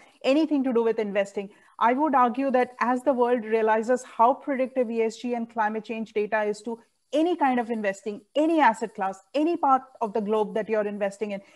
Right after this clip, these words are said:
it is so integral and predictive of financial performance that at some point, E S G investing, that word will go away. It will just become another part of, another data set that you just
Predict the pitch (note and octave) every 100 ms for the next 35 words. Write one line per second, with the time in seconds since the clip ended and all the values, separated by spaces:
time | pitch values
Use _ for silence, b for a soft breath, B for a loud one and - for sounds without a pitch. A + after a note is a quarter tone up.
0 | b - C4 C#4+ - C#4+ E4+ E4 C#4+ C#4
1 | C4 C#4 C4 A#3+ - A3 E4 E4+ F#4 D#4+
2 | D4 C#4+ C4 B3 C4+ B3 A#3 B3 A#3 A#3
3 | A#3 b b - B3 B3 B3 - D4 D4+
4 | C4+ B3+ - B3+ C4 C#4 - D4 B3+ A#3
5 | A#3 C#4 B3+ B3 A#3 G3+ B3+ C4+ C4 B3+
6 | G#3+ A#3+ A3+ A#3 - A3 B3 G#3 D4+ -
7 | B3 A3+ A3 - G#3+ A3 A3 A3 B3 A3
8 | G#3 A3 G3 b b b - - - B3
9 | B3 C#4+ D#4 A#3+ A#3 B3 B3+ A3 G3+ A3
10 | G#3+ - D4+ -